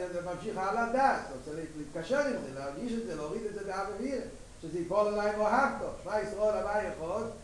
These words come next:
ואחרי צריך להיות ואהבת. אתה מוריד את זה למידס. ומי המידס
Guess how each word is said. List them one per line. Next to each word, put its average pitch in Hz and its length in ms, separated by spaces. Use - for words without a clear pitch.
ואחרי 180 320
צריך 196 120
להיות 208 180
ואהבת. 254 300
אתה - 80
מוריד 151 240
את 175 120
זה 202 160
למידס. 226 360
ומי 151 260
המידס 214 520